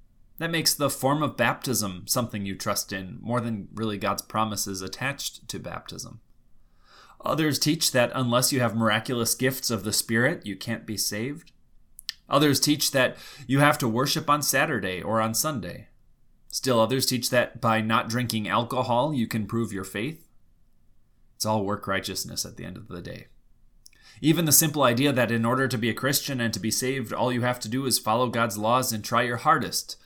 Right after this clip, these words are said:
even that is a sneaky form of work righteousness. First, we have to make sure that we don't fall into Peter's error and live in ways that seem to confirm a false teaching. But that might actually be the easy part in these cases.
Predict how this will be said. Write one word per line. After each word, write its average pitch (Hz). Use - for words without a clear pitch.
even 147
that 143
is 101
a 98
sneaky 110
form 110
of 95
work 95
righteousness. 101
First, 131
we 120
have 135
to 127
make 104
sure 120
that 107
we 107
don't 110
fall 110
into 110
Peter's 117
error 117
and 107
live 139
in 156
ways 117
that 117
seem 113
to 117
confirm 98
a 92
false 90
teaching. 127
But -
that 156
might 185
actually 147
be 113
the 101
easy 101
part 85
in 85
these 85
cases. -